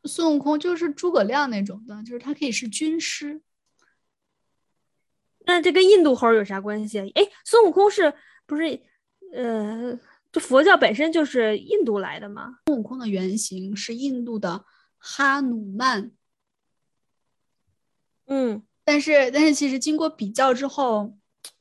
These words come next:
Speaker 1: 其实还挺不一样的。比如说像孙悟空，我们知道他是就是无父无母，
Speaker 2: 嗯。
Speaker 1: 反正石头缝儿里蹦出来的吧，是吧？
Speaker 2: 嗯。
Speaker 1: 天地之精华，然后挺厉害的。
Speaker 2: 嗯。
Speaker 1: 但这个哈努曼，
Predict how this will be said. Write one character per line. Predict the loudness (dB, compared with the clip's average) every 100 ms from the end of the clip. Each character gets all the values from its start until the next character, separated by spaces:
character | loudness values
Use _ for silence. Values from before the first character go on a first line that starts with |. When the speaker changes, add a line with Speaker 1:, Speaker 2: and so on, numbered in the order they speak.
| -12
Speaker 1:
其 | -6
实 | -2 0
还 | 0
挺 | -2 -4 -8
不 | -8
一 | -6
样 | -2 -2 -4
的。 | -6 -8
比 | -8
如 | -4
说 | -4 -4 -8 _ -4
像 | -2 0
孙 | -2 -4
悟 | -4
空， | -6 -6
我 | -4
们 | -4 -2
知 |
道 | -2 -2
他 | -4 -4
是 | -2 -2
就 | -4
是 | -8
无 | -6 -4 -6
父 | -6 -4 -2
无 | -2 -4
母， | -4 -4 -6 -8
Speaker 2:
嗯。 | -10 _ _ _ -8
Speaker 1:
反 | -4
正 |
石 | -4 -2
头 | -2
缝 | -4
儿 |
里 | -4
蹦 | -4 -4
出 | -4
来 | -6
的 | -10
吧， | -16 -20 _ -18
是 | -14
吧？ |
Speaker 2:
嗯。 |
Speaker 1:
天 | -4 -2 0
地 | -2
之 | -6 -6
精 | -6 -2
华， | -2 0 0
然 | -2
后 | -2
挺 | -6 -8
厉 | -2
害 | 0 0
的。 | -4 -6
Speaker 2:
嗯。 | -12 _ _ _
Speaker 1:
但 | -6 -4
这 | 0
个 | 0
哈 | 0 -2 -2
努 | 0 -2
曼， | -2 -2 -2 -4